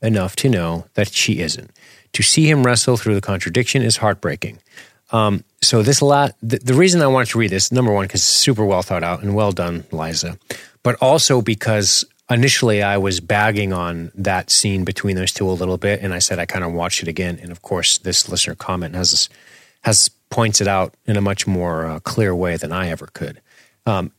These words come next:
and there's a lot of good points here, and it's that last point. It's that to see him wrestle through the contradiction, and that's kind of what I was started to chalk it up to towards the end, which was, it's, it is, he is, he, he's, he's grappling with this.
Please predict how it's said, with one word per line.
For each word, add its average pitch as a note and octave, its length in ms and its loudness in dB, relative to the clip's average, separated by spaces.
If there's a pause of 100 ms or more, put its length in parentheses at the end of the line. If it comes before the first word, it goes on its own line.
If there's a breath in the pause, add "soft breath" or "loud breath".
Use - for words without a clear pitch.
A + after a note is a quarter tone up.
and A2+ 180 2
there's A2+ 180 2
a A2 40 2
lot G#2 220 2
of F#2 60 -6
good - 160 -6
points G#2+ 340 -2
here, F2 180 -4
and G#2+ 120 -2
it's - 140 0
that G2+ 200 -2
last G2+ 380 0
point. D#2+ 320 -8
It's - 160 0
that G2+ 160 -4
to - 100 0
see F3 240 4
him F3+ 140 4
wrestle C3 260 2
through A2+ 180 0
the G2+ 80 0
contradiction, G#2 720 -2 (480 soft breath)
and A2+ 180 2
that's D3+ 260 2
kind C3 340 2
of G#2 100 2
what G#2 100 2
I G2 80 2
was F#2+ 140 0
started G2 380 0
to G#2 60 -4
chalk F#2 320 -2
it F2+ 60 -2
up F2+ 160 -6
to - 140 -6
towards E2+ 320 -4
the E2+ 140 -6
end, D#2 240 -8
which G2 260 -4
was, F2 480 0 (420 soft breath)
it's, A2 360 0
it G#2+ 120 2
is, A2+ 480 2
he A2 300 0
is, A2 640 0 (180)
he, G#2+ 300 0
he's, G#2 240 0
he's G2 160 0
grappling F#2+ 500 -2
with D#2 120 -14
this. - 460 -6